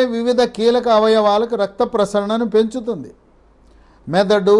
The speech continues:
గుండె, ఊపిరితిత్తులు, కాలేయము, మూత్రపిండాలకు రక్త సరఫరా పెంచడంతో పాటు, షుగర్ వ్యాధి ఉన్న వాళ్ళకి కాళ్ళకు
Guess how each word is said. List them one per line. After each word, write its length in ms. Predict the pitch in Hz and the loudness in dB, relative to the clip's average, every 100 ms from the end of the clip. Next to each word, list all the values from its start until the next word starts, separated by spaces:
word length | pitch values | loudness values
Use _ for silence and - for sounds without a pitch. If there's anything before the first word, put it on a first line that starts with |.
| 233 | 2
గుండె, 680 | 185 180 190 175 170 190 226 | 0 -2 -2 -2 0 0 0
ఊపిరితిత్తులు, 880 | 226 190 190 208 190 196 - 170 180 226 233 | 0 0 0 -2 0 -2 -2 -2 2 0 2
కాలేయము, 580 | 175 190 190 170 165 202 226 | 2 4 2 0 -4 -4 -4
మూత్రపిండాలకు 1000 | 185 196 208 190 190 180 175 175 180 208 | -4 -2 -4 -2 -2 0 2 2 0 -2
రక్త 320 | 175 - 202 | -2 -2 -4
సరఫరా 460 | 202 180 170 180 | 0 0 2 0
పెంచడంతో 800 | 156 143 151 151 180 180 165 170 156 | 0 -2 -4 -4 -4 -4 -2 -2 0
పాటు, 440 | 139 139 156 220 247 - - - - _ _ _ _ - - _ | 0 0 2 2 0 -4 -20 -20 -20 _ _ _ _ -20 -20 _
షుగర్ 380 | - 214 247 247 | 2 4 4 4
వ్యాధి 460 | 247 233 226 226 220 | 4 4 4 2 2
ఉన్న 260 | 220 214 214 | 0 0 2
వాళ్ళకి 480 | 208 226 226 214 - - | 4 2 0 -6 -10 -2
కాళ్ళకు 680 | 180 202 226 220 226 220 | 2 2 2 2 0 -2